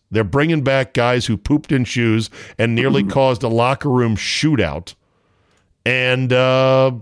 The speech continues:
Speaker 1: there's the state of the team. It's hard to be a
Speaker 2: Yeah.
Speaker 1: fan of this team. Are they ever gonna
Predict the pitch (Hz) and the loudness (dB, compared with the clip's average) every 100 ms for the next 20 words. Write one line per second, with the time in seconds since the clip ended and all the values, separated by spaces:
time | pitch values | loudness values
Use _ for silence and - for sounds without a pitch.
0 | - 131 139 127 151 - 170 170 165 190 | -6 0 0 0 -2 0 0 0 0 -2
1 | 240 135 _ _ _ _ - 254 415 - | -2 -8 _ _ _ _ -4 0 2 4
2 | 247 - 523 480 254 - 156 101 - _ | 2 0 0 2 0 0 0 0 -8 _
3 | - 196 214 220 240 240 | -2 0 2 2 2 2